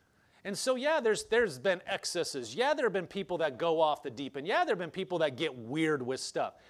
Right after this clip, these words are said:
And you know what? A-, for every revival, every time there's a move of God, there's gonna be a temptation for people to get weird.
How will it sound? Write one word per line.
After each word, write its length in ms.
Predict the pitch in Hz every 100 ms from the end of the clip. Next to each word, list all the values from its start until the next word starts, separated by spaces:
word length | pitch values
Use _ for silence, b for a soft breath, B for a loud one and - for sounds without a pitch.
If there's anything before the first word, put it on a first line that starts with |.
| B B -
And 140 | 233
you 60 | 254
know 140 | 269
what? 300 | 262 285 - B B B _
A-, 180 | 202 240 - 196 180
for 180 | 185 220 214
every 380 | 254 233 269 233
revival, 760 | 190 127 123 180 220 160 - 180
every 460 | 220 208 247 220 B
time 240 | - 220 214
there's 160 | 196
a 60 | 165
move 240 | 185 208
of 160 | 170 107
God, 360 | 175 202 143 95 90 _ _ _ _ _ _
there's 180 | 165 156
gonna 200 | 214 208
be 100 | 202
a 80 | 190
temptation 640 | - 170 - 220 240 180
for 160 | 156 180
people 460 | - 196 208 226 202
to 60 |
get 280 | 123 165 196
weird. 500 | 180 262 208 127